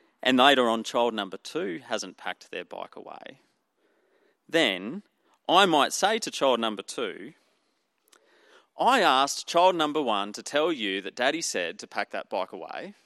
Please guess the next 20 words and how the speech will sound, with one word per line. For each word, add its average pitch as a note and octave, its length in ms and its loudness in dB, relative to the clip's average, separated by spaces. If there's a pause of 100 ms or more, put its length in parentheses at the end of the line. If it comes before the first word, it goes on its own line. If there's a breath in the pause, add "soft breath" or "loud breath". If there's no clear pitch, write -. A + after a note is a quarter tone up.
(1500 soft breath)
Or F#3+ 220 6
I F#3 80 6
may G3+ 240 2
also G#3 380 2
say, F#2+ 500 -4 (880 soft breath)
I, C3+ 200 -2
for - 140 -4
simpl-, - 500 -2
simply G#3+ 460 0
say, G2 260 -4
for A#2 140 -8
simplicity, A2 680 -10 (400)
"I G#3 280 -6
asked F#2 400 -12
you E2 160 -16 (420)
to - 100 -14
pack - 260 -10
that - 180 -18
bike - 240 -16
away." - 300 -18